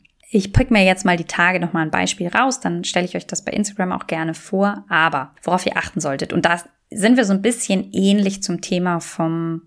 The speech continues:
Nassfutter, wo ich euch gesagt habe, dass in dem Moment, wo da keine Zusätze drin sind oder da keine Seealge, kein Eierschale, kein, na, also das gibt es ja auch, dass halt in so barf-Menüs versucht wird, das, ähm,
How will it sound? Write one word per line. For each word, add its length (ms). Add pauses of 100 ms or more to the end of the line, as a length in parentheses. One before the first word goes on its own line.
Nassfutter, 680
wo 80
ich 140
euch 100
gesagt 320
habe, 220
dass 160
in 180
dem 100
Moment, 320
wo 60
da 100
keine 440
Zusätze 500
drin 300
sind 400
oder 320
da 260
keine 400
Seealge, 560
kein 500
Eierschale, 720
kein, 500 (280)
na, 120
also 160
das 160
gibt 140
es 60
ja 120
auch, 160
dass 160
halt 120
in 160
so 120
barf-Menüs 500
versucht 300
wird, 100
das, 280
ähm, 400